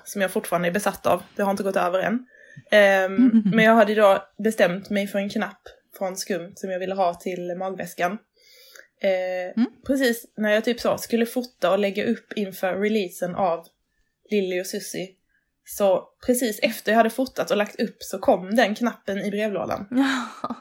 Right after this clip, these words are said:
Speaker 1: Så jag hann liksom inte <laughs> ha med den på... Men det var jättegulligt i alla fall. För jag hade liksom inte
Speaker 2: Mm.
Speaker 1: köpt den än,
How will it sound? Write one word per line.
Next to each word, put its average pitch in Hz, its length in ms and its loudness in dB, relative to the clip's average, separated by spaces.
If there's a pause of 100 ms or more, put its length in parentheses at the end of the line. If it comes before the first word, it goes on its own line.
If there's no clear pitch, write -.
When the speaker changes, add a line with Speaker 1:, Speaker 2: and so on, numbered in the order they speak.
Speaker 1:
Så - 120 -4
jag 208 80 2
hann 208 200 2
liksom 208 260 -2
inte 226 280 4 (500)
<laughs> - 640 2
ha 254 100 8
med 233 260 4
den 208 200 2
på... 202 260 -2 (560)
Men 240 100 4
det 240 60 8
var 240 80 6
jättegulligt 196 540 0
i - 20 0
alla 196 100 0
fall. 190 300 -2
För 220 60 6
jag 214 80 10
hade 214 120 6
liksom 220 240 2
inte 190 280 2 (400)
Speaker 2:
Mm. 226 160 -2
Speaker 1:
köpt - 360 -2
den 170 160 -2
än, 175 280 -4